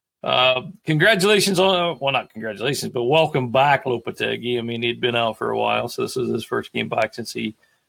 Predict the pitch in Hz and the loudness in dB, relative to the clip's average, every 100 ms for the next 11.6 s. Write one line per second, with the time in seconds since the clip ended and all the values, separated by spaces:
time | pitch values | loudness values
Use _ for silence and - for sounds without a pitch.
0 | _ - - 123 - 120 113 113 120 113 | _ -10 -6 -4 0 0 -2 -4 -4 0
1 | 123 123 120 123 120 117 113 - _ _ | 2 4 4 4 4 2 -2 -4 _ _
2 | _ _ - - 117 117 113 113 120 - | _ _ -8 -2 0 2 2 0 -4 -6
3 | - 185 151 127 120 165 170 175 247 220 | 0 4 6 6 6 6 6 6 4 4
4 | - 160 165 160 165 - 147 165 160 151 | 2 4 6 4 2 0 2 4 4 0
5 | - - 139 139 139 - 185 233 - 170 | -4 -2 0 0 -2 0 2 2 4 2
6 | 135 147 170 156 160 151 120 127 151 185 | 4 4 4 2 0 0 2 2 4 2
7 | 185 147 151 147 143 - - _ _ _ | 0 0 2 2 0 -6 -10 _ _ _
8 | _ - _ _ _ _ _ _ _ - | _ -20 _ _ _ _ _ _ _ -14
9 | - - - 156 165 190 - 127 165 156 | -14 -12 -2 2 4 2 0 0 0 0
10 | - 143 160 160 156 143 123 117 120 143 | 0 2 2 2 0 0 0 -4 -6 0
11 | 139 139 135 110 139 135 | 2 2 0 0 2 2